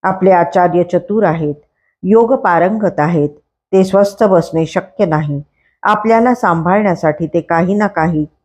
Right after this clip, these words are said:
खटपट करून शिवजींच्या शरीरातून बाहेर पडण्याचा प्रयत्न करतील, याची मला पूर्ण खात्री आहे.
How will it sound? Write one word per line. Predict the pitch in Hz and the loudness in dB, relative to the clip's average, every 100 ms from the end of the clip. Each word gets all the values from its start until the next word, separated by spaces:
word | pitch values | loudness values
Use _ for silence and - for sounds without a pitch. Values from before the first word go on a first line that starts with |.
| - | -4
खटपट | 190 185 - 214 214 | -2 -2 0 -2 0
करून | 160 156 156 | 2 2 0
शिवजींच्या | - 165 160 147 180 180 143 147 _ _ _ | 0 2 4 4 0 2 -2 -2 _ _ _
शरीरातून | - 226 214 247 220 160 175 170 | -2 2 4 4 2 0 -2 0
बाहेर | 160 175 185 | 0 0 0
पडण्याचा | 202 175 147 151 151 151 | 0 -2 0 -2 0 -4
प्रयत्न | - 160 180 190 | 0 0 0 -2
करतील, | 170 156 139 - 147 151 _ _ | -2 -2 -2 -2 -2 -2 _ _
याची | 170 185 180 226 | 2 2 2 0
मला | 214 151 151 | 0 2 0
पूर्ण | 151 160 151 156 156 | -2 -4 -2 -4 -2
खात्री | 156 - 175 190 | -4 0 4 4
आहे. | 135 139 | 2 -2